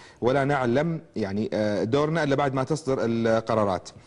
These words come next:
آه، آه، أيضًا يعني لو احنا ذكرنا مثال بالقادسية، آه،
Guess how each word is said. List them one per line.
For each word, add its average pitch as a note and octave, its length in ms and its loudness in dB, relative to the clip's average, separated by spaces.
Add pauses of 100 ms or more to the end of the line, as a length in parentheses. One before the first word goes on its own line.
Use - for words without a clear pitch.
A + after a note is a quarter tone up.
(380)
آه، - 0 -
آه، G#2+ 1600 -2
أيضًا E3 200 4 (260)
يعني A#2+ 420 0
لو A2+ 100 -2
احنا B2+ 300 2
ذكرنا C3+ 360 -2
مثال C3+ 280 0
بالقادسية، C#3 640 2 (240)
آه، G#2 320 -2